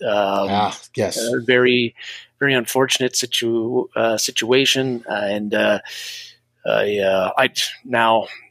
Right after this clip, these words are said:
Speaker 1: Gladney's, um, situation with the Vikings and the, the circumstances on him leaving the Vikings were not, uh, very nice. Uh, he did get, uh, cleared of those charges, as serious
Speaker 2: Mm-hmm.
Speaker 1: as they were. So, um, the legal system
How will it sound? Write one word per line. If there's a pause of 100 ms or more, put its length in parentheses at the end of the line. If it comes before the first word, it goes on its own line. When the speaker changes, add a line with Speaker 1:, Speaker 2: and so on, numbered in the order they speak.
(400)
Speaker 1:
Gladney's, (160)
um, (180)
situation
with
the
Vikings
and
the,
the
circumstances
on
him
leaving
the
Vikings
were
not, (100)
uh,
very
nice. (520)
Uh,
he
did
get,
uh,
cleared
of
those
charges,
as
serious
Speaker 2:
Mm-hmm.
Speaker 1:
as
they
were.
So, (240)
um, (340)
the
legal
system